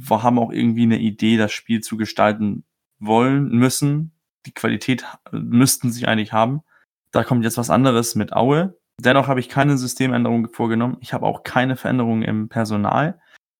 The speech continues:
Ich hätte auch gedacht, hm, Jasula vielleicht raus, vielleicht einen Konsombi neben, neben Onana spielen lassen. Aber dieses, ähm, klassische Zweitliga, diesen klassischen Zweitliga-Ausdruck, den ich mit Aue verbinde,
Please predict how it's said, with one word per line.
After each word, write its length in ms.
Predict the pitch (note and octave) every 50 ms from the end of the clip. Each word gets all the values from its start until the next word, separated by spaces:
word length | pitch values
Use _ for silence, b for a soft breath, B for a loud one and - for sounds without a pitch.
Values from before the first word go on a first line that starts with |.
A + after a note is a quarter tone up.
| _ _ _
Ich 140 | - - -
hätte 180 | C#3+ B2 - B2+
auch 140 | C#3+ C#3+
gedacht, 520 | - C#3+ B2+ C3+ C3+ C3+ C3 - - - _
hm, 320 | - C3+ D3 D#3 D#3+ D#3+ E3
Jasula 640 | D3 C#3 B2 A#2+ C3+ D3 D3 D3 D3 D3 D3 D3
vielleicht 420 | C#3+ - - A#2+ A#2+ B2 B2 B2 -
raus, 640 | A2+ A#2+ C3 C3+ C#3 D3 D3+ D3 D3 - - - -
vielleicht 300 | - A#2+ B2 B2+ B2 -
einen 80 | B2
Konsombi 420 | - C3 B2 A2 A#2 B2+ C3+ C#3 C3+
neben, 440 | C3 C3 B2+ B2+ B2+ B2+ B2 B2
neben 260 | B2+ B2+ B2+ A#2+ B2 A#2+
Onana 360 | B2 A#2+ A#2+ A#2+ B2 A#2+ B2
spielen 260 | - - C3 A#2+ A#2+
lassen. 340 | A#2 A2+ A2+ B2 A#2+ - -
Aber 460 | - C3+ C#3 C3+ C#3 D#3+ G3 - _ _ _ _ _ _ _ _ -
dieses, 640 | B2+ C3+ C#3+ B2+ C3+ C3+ B2+ A#2+ - - - - _ _
ähm, 800 | - B2+ B2 B2 B2 B2 B2 B2+ B2+ - - - - F#2 A#2+ B2+ - -
klassische 840 | - C#3+ D3+ D3 - D#3+ D3 C3+ - - C3+ C3 B2+ B2+ B2+ -
Zweitliga, 800 | - - - - D3 D#3 D3 - C3 B2 A2 A2 G#2 G2 F#2+ -
diesen 280 | A2 A2+ A2 A2 A2 -
klassischen 440 | - C#3 C3 B2+ C3 A#2+ - B2
Zweitliga-Ausdruck, 840 | A2+ - B2 B2+ A#2+ - A2+ G#2+ G#2 E2 G2 G#2+ - - G#2 G2+ _
den 140 | - A2+ A2+
ich 220 | A#2 A#2 - -
mit 120 | A#2 - -
Aue 200 | G#2+ B2 B2 A#2+
verbinde, 560 | - - G#2 G2+ G#2+ G#2 G#2+ B2 C#3+ D#3+